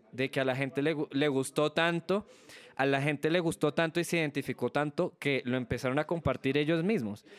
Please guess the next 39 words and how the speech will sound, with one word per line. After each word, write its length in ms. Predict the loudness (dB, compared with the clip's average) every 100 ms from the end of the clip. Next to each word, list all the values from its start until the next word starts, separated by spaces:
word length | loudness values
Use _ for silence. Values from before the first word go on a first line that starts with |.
| -10
Y 100 | -2
yo 120 | 0 2
creo 200 | 2 2
que 180 | 2
eso 220 | 2 2 0
es, 180 | 0 -2
es 140 | 0
lo 100 | 0
mismo 280 | 0 0 -2
que 100 | 0
nos 140 | -2
pasa 260 | 0 0 0
cuando 260 | -2 0 0
uno 180 | 0
encuentra 280 | -2 -2 -2
una 100 | 0
banda 220 | 0 0 0
que 100 | 0
le 80 | 0
gusta, 280 | 0 0
uno 100 | -2
empieza 260 | -2 -2 -4
a 40 |
compartirlo. 580 | -4 -4 -4 -2 -2 -2 -6 -20 -20 -20 -2
Pero 240 | 0 2
¿qué 100 | 0
pasa? 300 | 2 2 2
Esta 260 | -2 2 4
vaina 260 | 4 2 0
gustó 400 | 0 -2 -2 -2
tanto 580 | 0 0 0 0 0 0
y 80 | 2
llega 200 | 2 2
en 60 |
un 60 | 0
momento 380 | 0 0 -2 -2
tan 300 | 0 -2 -2
adecuado 580 | -2 -2 -2 0 2 2
históricamente 920 | 0 0 0 0 0 0 0 -4